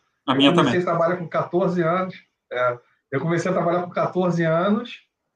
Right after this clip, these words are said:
Speaker 2: E aí eu lembro que todos os meus amigos, é, comentavam assim, o que, o que que eles iam fazer enquanto universidade, enquanto encaminhamento acadêmico,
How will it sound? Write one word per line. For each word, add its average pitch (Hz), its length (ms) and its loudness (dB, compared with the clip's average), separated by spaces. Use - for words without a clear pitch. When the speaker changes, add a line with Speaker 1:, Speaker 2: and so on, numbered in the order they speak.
Speaker 2:
E 147 140 -2
aí 156 200 2
eu 202 100 2
lembro 202 260 2
que - 60 -16
todos 226 200 2
os 208 60 4
meus 202 220 4
amigos, 170 520 2
é, 131 320 2
comentavam 156 520 -2
assim, 147 180 -4
o 143 60 -4
que, 175 240 -4
o - 60 -20
que 175 100 -4
que 175 80 -8
eles 151 160 -4
iam 175 120 2
fazer 151 600 0
enquanto 143 380 -6
universidade, 127 1200 -4
enquanto 143 400 -4
encaminhamento 135 840 -2
acadêmico, 175 840 -2